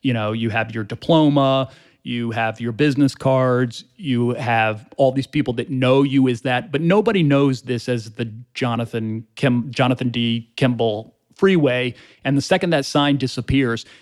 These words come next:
now it may be written, like, in the Orange County records, uh, some, somewhere, you know, in the library, uh, that that's the name of the, that ten mile stretch of freeway.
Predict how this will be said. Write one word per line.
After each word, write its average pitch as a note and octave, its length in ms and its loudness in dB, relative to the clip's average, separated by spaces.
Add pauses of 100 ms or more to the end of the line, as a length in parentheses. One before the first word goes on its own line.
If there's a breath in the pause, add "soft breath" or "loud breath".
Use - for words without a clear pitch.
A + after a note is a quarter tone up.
(180 soft breath)
now E3+ 160 4
it B3+ 100 2
may G#3+ 160 4
be D#3+ 140 0
written, C3+ 680 0 (340)
like, B2+ 280 -4
in A#2+ 100 0
the A2+ 380 -2
Orange C#3 340 2
County C3 300 0
records, A2 760 -2 (360)
uh, A2 320 -6
some, A2 440 -2
somewhere, B2 760 0
you D3 100 0
know, A2+ 180 0
in B2 120 0
the G#2+ 60 -2
library, B2 840 -2 (1120 soft breath)
uh, A#2+ 200 -2
that A#2 180 -4
that's B2 280 0
the A#2+ 120 -6
name A2+ 340 -2
of G#2+ 160 -6
the, A#2 120 -4 (260)
that - 400 -8
ten B2 220 0
mile G#2 260 -2
stretch - 380 -6
of G#2+ 80 -6
freeway. A2+ 600 -4